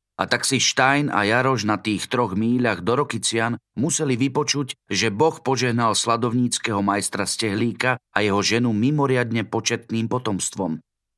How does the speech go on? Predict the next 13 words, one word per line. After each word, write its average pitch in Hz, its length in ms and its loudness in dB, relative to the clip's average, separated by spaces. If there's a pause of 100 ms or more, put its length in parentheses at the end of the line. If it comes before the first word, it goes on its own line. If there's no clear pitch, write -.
Avšak 120 380 0
zo 113 120 0
sedemnástich 131 800 0
detí 131 520 -2 (100)
sa - 260 -2
dospelosti 127 720 -2
dožili 107 400 0
len 95 160 0
štyria 107 400 -2
synovia 120 560 -2 (320)
a 98 80 -2
jedna 101 320 0
dcéra. 87 460 -4